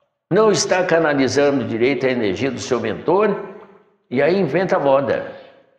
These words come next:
Ele inventa um linguajar que ninguém entende. Ura, bru, bru, bru, bru. Aí é o consulente, meu filho, chega na frente da entidade, o que que ele falou? Aí tem um outro mais patético, idiota,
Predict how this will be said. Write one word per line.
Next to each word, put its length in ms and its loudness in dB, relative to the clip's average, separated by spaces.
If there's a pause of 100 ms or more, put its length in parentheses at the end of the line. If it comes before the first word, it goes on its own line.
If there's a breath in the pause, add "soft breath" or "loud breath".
(720)
Ele 140 -2
inventa 320 0
um 60 0
linguajar 520 0
que 80 -8
ninguém 300 -2
entende. 340 -2 (160 loud breath)
Ura, 360 4
bru, 280 4
bru, 340 6
bru, 300 4
bru. 520 4
Aí 280 4
é 160 4
o 440 0
consulente, 760 0
meu 160 0
filho, 200 -2
chega 280 0
na 100 2
frente 220 2
da 60 2
entidade, 460 0
o 40 -10
que 120 -6
que 100 -2
ele 100 0
falou? 380 4
Aí 160 2
tem 180 0
um 220 2
outro 280 0
mais 260 0
patético, 680 0
idiota, 720 2